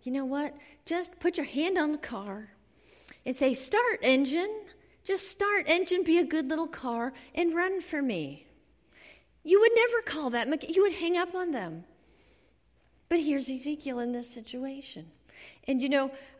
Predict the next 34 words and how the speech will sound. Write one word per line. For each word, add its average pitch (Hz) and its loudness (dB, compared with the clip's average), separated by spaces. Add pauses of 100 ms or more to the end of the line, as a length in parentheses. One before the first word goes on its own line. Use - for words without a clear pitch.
I 277 0
tried 330 2
that 190 2
once. 170 -8 (360)
Jay 277 -4
and 285 0
I 262 -2
tried 247 -4
that 131 -6
once. - -14 (380)
Let's 277 0
just 427 2
pray 330 2
for 311 0
our 262 4
car. 233 -6 (1800)
I'm 202 -4
gonna 220 -4
throw 240 -4
him 226 -4
under 196 -4
the, 185 -4
and 208 -2 (120)
we 220 0
talked 254 -2
about 190 -2
this, 151 -6
so 208 -6
he 190 -4
knows 220 -2
I'm 226 -6
gonna 208 -6
mention 208 -10
it. - -20